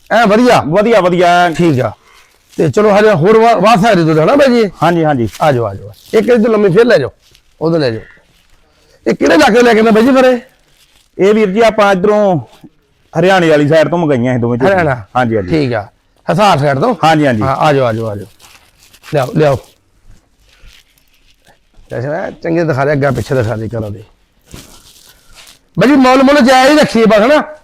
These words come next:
Speaker 1: ਜਿਹੜੇ ਪਿੰਡ
Speaker 2: ਮੁੱਲ
Speaker 1: ਦੇ
Speaker 2: ਜਾਇਜ਼
Speaker 1: ਜਾਊਗਾ।
Speaker 2: ਨਾਲੇ ਕਰਨੇ ਆਪਾਂ ਜਾਇਜ਼
Speaker 1: ਹਾਂਜੀ?
Speaker 2: ਹੀ। ਮੁੱਲ ਜਾਇਜ਼ ਹੀ ਕਰਨੇ ਆ।
Speaker 1: ਹਾਂ, ਬਸ ਠੀਕ ਆ। ਬੋਲੋ ਜੀ। ਹਾਂਜੀ। ਇੱਕੋ ਹੀ ਗੱਲ ਆ, ਛੋੜ ਹੀ ਕਰਨੀ ਹਜ਼ਾਰ ਰੁਪਇਆ।
Speaker 2: ਮੁੱਲ ਭਾਜੀ ਇੱਕ ਵੀਹ।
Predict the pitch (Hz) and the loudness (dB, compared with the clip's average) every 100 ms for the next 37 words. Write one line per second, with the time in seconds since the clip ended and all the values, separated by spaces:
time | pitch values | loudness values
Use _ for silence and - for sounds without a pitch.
0 | - 269 151 - - 208 - 233 180 180 | -2 0 2 2 4 4 4 4 4 4
1 | 190 214 226 208 190 185 180 156 143 233 | 4 4 2 2 2 2 2 2 2 4
2 | 302 - - _ _ - 156 196 220 196 | 2 0 -10 _ _ -10 -2 0 0 2
3 | 196 226 214 196 185 170 151 190 175 151 | 2 2 0 0 0 -2 0 0 2 2
4 | 135 147 131 - 180 151 123 101 _ _ | 2 0 -2 -4 -2 0 -2 -6 _ _
5 | _ _ _ - _ - _ _ - - | _ _ _ -20 _ -20 _ _ -16 -14
6 | - 165 233 220 156 - - - _ _ | -4 0 4 4 2 -4 -20 -20 _ _
7 | _ _ _ _ _ _ _ _ _ _ | _ _ _ _ _ _ _ _ _ _
8 | _ _ _ _ _ _ _ _ _ _ | _ _ _ _ _ _ _ _ _ _
9 | _ - 165 175 143 - - - _ _ | _ -6 -2 0 -2 -6 -20 -20 _ _
10 | _ - 240 277 262 220 208 156 233 247 | _ -6 -2 0 2 2 2 0 0 2
11 | 226 220 233 240 214 131 123 107 - _ | 0 0 2 2 2 0 -8 -14 -18 _
12 | _ _ _ - - - _ - 127 143 | _ _ _ -10 -10 -20 _ -8 -4 -2
13 | 143 151 135 131 - 107 95 | 0 0 0 -2 -4 -8 -8